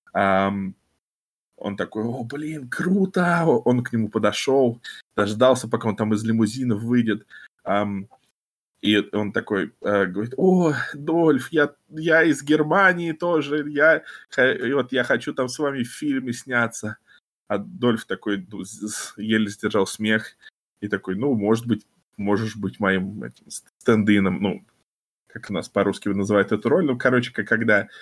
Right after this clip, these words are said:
а, актёр отдыхает, э, его заменяет человек, по которому вот настраивают там камеру и так далее. Вот. Потом,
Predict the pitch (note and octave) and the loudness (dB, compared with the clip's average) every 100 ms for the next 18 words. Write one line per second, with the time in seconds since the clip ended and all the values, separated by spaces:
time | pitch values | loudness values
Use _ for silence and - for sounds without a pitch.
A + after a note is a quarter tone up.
0 | - - G2 G2 F#2 G2 A#2+ A2 A2 - | -12 -2 2 2 0 0 0 0 0 -4
1 | - C#3+ F#3 - G#2+ G2 G2+ - - G#2+ | -2 -2 -2 -4 -2 -2 -4 -6 -6 -2
2 | G#2 G2+ G#2+ G#2 A2+ G2+ - A2 B2 - | -2 -2 -4 -4 -4 -4 0 -2 -2 -8
3 | A2+ A2+ - G2 G2 F#2 F#2 - - - | -8 -6 -4 -4 -4 -6 -8 -8 -6 0
4 | F2 F#2 F2+ D#2 - - G#2 F#2+ F2 - | 0 0 -4 -10 -6 -2 -2 -2 -4 -4
5 | E2+ F#2+ F2+ F2 - _ _ _ _ _ | -4 0 0 0 -6 _ _ _ _ _
6 | _ - - - - - G#2+ | _ -8 -6 -6 -4 -2 -2